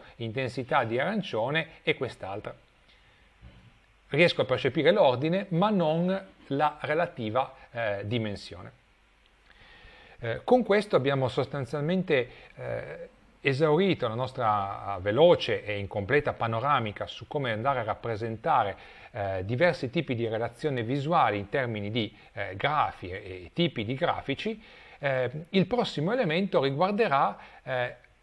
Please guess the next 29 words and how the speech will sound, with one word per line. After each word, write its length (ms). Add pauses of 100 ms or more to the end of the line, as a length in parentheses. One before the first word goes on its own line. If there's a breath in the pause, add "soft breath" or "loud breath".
(200)
un 180
qualcosa 520
che 100
abbiamo 280
già 140
visto 300
ma 100
su 160
cui 140
non 140
abbiamo 260
focalizzato 540
l'attenzione, 760
ovvero 640 (140)
gli 80
elementi 380
di 60
supporto, 760 (100)
gli 160
assi, 520
le 100
legende, 680
i 140
titoli, 520 (200 loud breath)
eh, 460
elementi 640
che, 380 (200)
eh, 100 (760)
sostanzialmente 1160